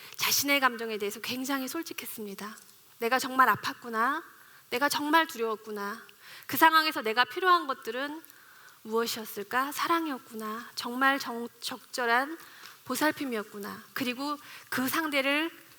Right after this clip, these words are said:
욕구로 연결할 수 있습니다. 그 사람도 그 행동 뒤에는 이런 게 중요했겠구나라는 것을 연결할 수 있는 힘이 있었어요. 그리고 나서 그 사람들이 대화를 했습니다. 저는 우리가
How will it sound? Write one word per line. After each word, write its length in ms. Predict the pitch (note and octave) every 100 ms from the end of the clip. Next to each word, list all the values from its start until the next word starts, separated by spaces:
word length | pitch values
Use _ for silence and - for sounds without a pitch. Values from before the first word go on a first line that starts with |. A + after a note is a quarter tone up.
| - - - -
욕구로 380 | A#3 - C4 B3
연결할 380 | F#3+ G#3 A3 G3+
수 140 | -
있습니다. 480 | F#3 G3 F3+ - - -
그 120 | A3+
사람도 440 | C#4 E4+ F4+ F#4
그 140 | F#4 C#4
행동 380 | E4+ F#4 F#4 D4+
뒤에는 340 | C4 A3+ G#3+
이런 180 | A3 A3+
게 100 | A#3
중요했겠구나라는 1080 | - A3+ A3+ G#3+ - G3+ F#3+ G3 G3 A#3+
것을 260 | A3+ A3 A3+
연결할 400 | F#3+ G3+ G#3 F#3+
수 140 | -
있는 120 | G3+ G#3+
힘이 260 | D#4+ E4
있었어요. 440 | G#3+ - - - - - - - - - - - -
그리고 220 | C4+ C#4
나서 260 | A#3 G#3 A#3+
그 120 | A3
사람들이 460 | B3 A3 G#3 G#3+
대화를 400 | G#3+ A3 F#3 G3
했습니다. 520 | A#3 - A3+ F#3+ G3+ G#3 - - - - _ - - - - - - - - -
저는 280 | - C4 C#4+
우리가 640 | C4+ D4+ C#4+ D4 B3 -